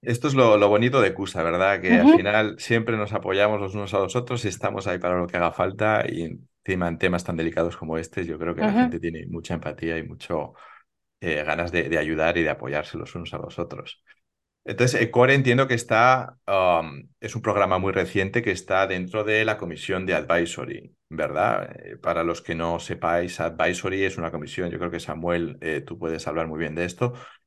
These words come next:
Speaker 1: es una comisión que se encarga de dar a-, consejos y apoyos para todos aquellos problemas, ¿no? que, que investigadores españoles en Estados Unidos y miembros de cusa pueden afrontar.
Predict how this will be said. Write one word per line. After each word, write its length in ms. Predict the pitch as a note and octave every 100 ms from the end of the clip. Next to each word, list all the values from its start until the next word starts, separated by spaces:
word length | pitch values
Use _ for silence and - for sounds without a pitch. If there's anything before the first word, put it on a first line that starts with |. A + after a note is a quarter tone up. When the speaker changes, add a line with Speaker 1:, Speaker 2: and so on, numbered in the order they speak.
| _
Speaker 1:
es 180 | - -
una 120 | G2
comisión 400 | F2+ F2 G2+ F#2+
que 120 | F#2+
se 80 | G2+
encarga 460 | F2 F2 F2 F#2+ G2
de 280 | F#2 F#2+ F#2+
dar 260 | F2 F2+
a-, 160 | F2 F2 _ _ _
consejos 540 | - F2 F#2+ F2 G2+
y 40 | F#2
apoyos 680 | E2 F#2 F2+ G2+ A#2 - _
para 440 | F2 F2 E2 - - _ - F2+ -
todos 280 | F#2 F#2+
aquellos 400 | F#2+ F#2 F2+ F2+
problemas, 560 | - F2 E2+ E2+ G2 F#2+
¿no? 180 | F#2 -
que, 460 | F#2+ E2 D#2 - -
que 200 | E2+ D#2+
investigadores 1080 | D#2 D#2+ - D#2+ D2 E2 E2+ E2 E2 - -
españoles 480 | - - D#2+ E2 -
en 80 | E2
Estados 380 | D#2+ E2+ D#2 E2+
Unidos 480 | D#2+ E2 F2 -
y 80 | E2
miembros 360 | D#2 D2+ D#2+ E2+
de 120 | -
cusa 320 | - E2+ F2+
pueden 240 | F2+ E2+ D#2+
afrontar. 720 | - A#1+ C2+ - D#2+ G#1+